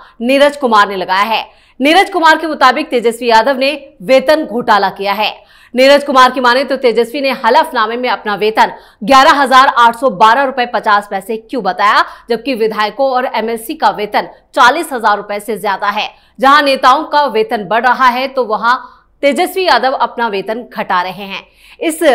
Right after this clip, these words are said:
खबर की पूरी डिटेल हम आपको देंगे, लेकिन इस बीच बिहार के स्वास्थ्य मंत्री की सोशल मीडिया पर जमकर किरकिरी हो रही है। दरअसल बिहार के स्वास्थ्य मंत्री मंगल पांडे उन्नीस अक्टूबर को एक दिन के दौरे पर बेगूसराय पहुंचे थे और इसी दौरान उन्होंने कई कार्यक्रमों के साथ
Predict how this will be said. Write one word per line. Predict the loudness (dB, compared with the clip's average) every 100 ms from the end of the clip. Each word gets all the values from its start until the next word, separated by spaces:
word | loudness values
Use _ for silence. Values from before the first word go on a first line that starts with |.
| 2
खबर | 0 0
की | 0 -6
पूरी | -8 -8 -4
डिटेल | -4 -2 -2
हम | 0
आपको | 0 0 -2
देंगे, | -4 -2 -2
लेकिन | -4 -4
इस | -6 -6
बीच | -8 -6
बिहार | -4 -2 -2 -4
के | -12
स्वास्थ्य | -6 -4 -4 -4
मंत्री | -8 -8 -12
की | -10 -10 -10 _ _
सोशल | -12 -10 -6 -6
मीडिया | -4 -4 -2
पर | -2 -6
जमकर | -4 -6 -4 -8
किरकिरी | -8 -10 -10 -10
हो | -10 -12
रही | -12 -10
है। | -10 -10 -12 -20 _
दरअसल | 2 4 4
बिहार | 2 4 4
के | 2 -6
स्वास्थ्य | -2 -2 -2 -4
मंत्री | -8 -8 -8
मंगल | -6 -4 -4 0
पांडे | 0 0 -6 -10 _ 0
उन्नीस | 2 2 2
अक्टूबर | -2 -2 -4 -4
को | -2
एक | -2 -2 -2
दिन | -6
के | -4 -4
दौरे | -2 -2
पर | 0 -2 -2 -8 -8
बेगूसराय | 2 2 2 -4 -2 -4
पहुंचे | -6 -14 -14 -12
थे | -14 -14 _ -2
और | 4 4
इसी | 4 0
दौरान | 2 4 4 2
उन्होंने | 0 -2 -2 -2
कई | -2 -2
कार्यक्रमों | 0 -2 -2 -6 -6
के | -6 -4
साथ | 2 2 0